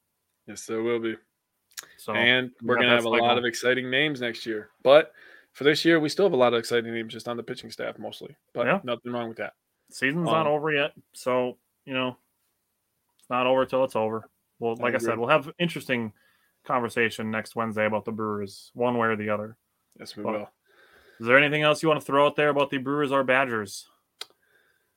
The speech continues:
Speaker 1: No, just go get some wins, baby. That's it.
Speaker 2: All right. Well, if you wanna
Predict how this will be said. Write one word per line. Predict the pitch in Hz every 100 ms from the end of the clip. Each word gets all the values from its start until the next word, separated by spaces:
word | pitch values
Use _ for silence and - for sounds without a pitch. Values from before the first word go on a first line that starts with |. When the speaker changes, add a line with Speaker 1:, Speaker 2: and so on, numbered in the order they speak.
| _ _ -
Speaker 1:
No, | 104 143 120 - -
just | -
go | - 117
get | 135
some | 135
wins, | 143 160 131
baby. | 135 139 131 _ -
That's | 120 156
it. | 151
Speaker 2:
All | 139
right. | 160 147 _ _
Well, | 131 143 185 -
if | 127 151
you | 156
wanna | 165 165